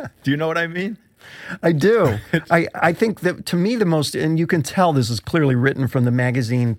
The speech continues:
Speaker 2: company's standpoint, but th-, the most interesting piece, he-, the element of this is where they kind of reframed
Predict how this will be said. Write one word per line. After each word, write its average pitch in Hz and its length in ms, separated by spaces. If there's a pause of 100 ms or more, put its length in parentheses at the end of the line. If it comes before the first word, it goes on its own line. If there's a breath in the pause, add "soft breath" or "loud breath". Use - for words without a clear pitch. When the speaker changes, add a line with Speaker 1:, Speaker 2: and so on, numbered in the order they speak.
(120)
Speaker 2:
company's 120 440
standpoint, 117 640
but 117 200 (520 loud breath)
th-, 139 140 (300)
the 170 80
most 165 280
interesting 170 600
piece, 147 340
he-, 127 200
the 135 300
element 139 340
of 110 100
this 113 280
is - 240
where 131 260
they 123 140
kind 131 240
of 110 100
reframed 143 1080